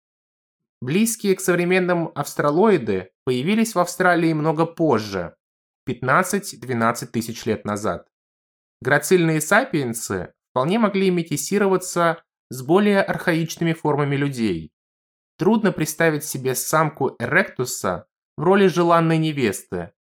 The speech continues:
но опыт всех времён и всех народов показывает, что очень многое зависит от привычки. Если люди долго живут бок о бок, их внешность перестаёт быть чем-то непривлекательным или экзотичным.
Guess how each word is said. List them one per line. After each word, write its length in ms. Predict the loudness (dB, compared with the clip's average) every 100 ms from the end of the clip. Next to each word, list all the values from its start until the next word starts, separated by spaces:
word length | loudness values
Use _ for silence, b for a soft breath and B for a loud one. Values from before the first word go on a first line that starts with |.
| _ _ -6
но 160 | -4
опыт 360 | 0 0 0 -2
всех 340 | -4 -4 -4
времён 380 | -4 -2 -2 -2
и 140 | -4
всех 320 | -6 -2 -2 -2
народов 600 | 0 0 2 0 -2 -8 _ _ _
показывает, 760 | -4 2 2 2 -2 -4 -8 -12 _ _ _
что 220 | -4 -2
очень 360 | 0 0 0 0
многое 480 | 2 2 2 2 2
зависит 560 | 0 -2 -4 -4 -8 -6
от 200 | -8 -2
привычки. 600 | 0 0 -2 -10 -14 -14 _ _ _ _ _ _ _ _ _
Если 360 | 0 0 2 2
люди 240 | 2 2
долго 340 | 4 6 6 4
живут 380 | 2 4 2
бок 260 | 2 0 2
о 100 | 2
бок, 300 | 2 -2 -6 _ _
их 200 | -8 -4
внешность 720 | 0 0 0 -2 -2 -6 -20 _
перестаёт 580 | -2 -2 0 0 0 0
быть 220 | -4 -6
чем-то 580 | -6 -6 -4 -2 -2 -4
непривлекательным 1080 | -8 -2 -2 -2 0 0 0 -4 -2 -2 -4 _ _
или 260 | -2 2 2
экзотичным. 800 | 2 -2 -2 -6 -8 -12 -12